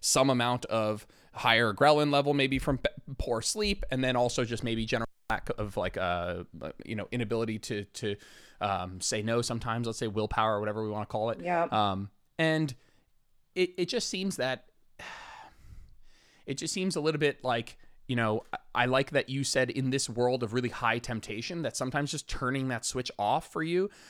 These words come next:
Speaker 1: you know, if you're, you know, I was a personal trainer and it's not the same, but when you were kind of describing this,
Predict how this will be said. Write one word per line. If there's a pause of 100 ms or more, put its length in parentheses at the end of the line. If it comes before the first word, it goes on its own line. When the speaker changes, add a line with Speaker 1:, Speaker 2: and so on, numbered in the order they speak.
(120)
Speaker 1:
you
know,
if
you're, (760)
you
know,
I
was
a
personal
trainer
and
it's
not
the
same,
but
when
you
were
kind
of
describing
this,